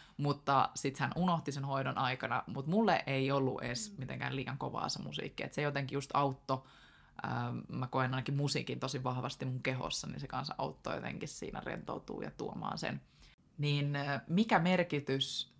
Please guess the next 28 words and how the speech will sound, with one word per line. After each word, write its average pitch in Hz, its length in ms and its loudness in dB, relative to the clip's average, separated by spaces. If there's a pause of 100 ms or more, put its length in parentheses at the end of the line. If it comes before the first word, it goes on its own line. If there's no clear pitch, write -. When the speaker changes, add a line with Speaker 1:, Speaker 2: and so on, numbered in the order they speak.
(100)
Speaker 1:
tuolla 131 220 4
musiikilla 143 500 2
oikeastaan 143 480 2
on 196 180 6
tossa - 280 -4
hoidossa? - 360 -2
Miksi 156 200 -2
sä - 60 2
käytät - 340 -4
sitä - 160 -8
mys-, - 280 -8
musiikkia - 520 -4
siinä? - 280 -4 (560)
Speaker 2:
No 202 80 0
sillä 214 200 2
on 240 60 4
itse 233 180 0
asiassa 208 140 -2
aika 202 220 4
iso 254 220 2
merkitys, 180 640 2
että 180 160 -6
se 180 180 2
just 180 280 -4
saa 175 260 6
tavallaan 165 420 4
sen 180 120 -4
mielen 170 540 0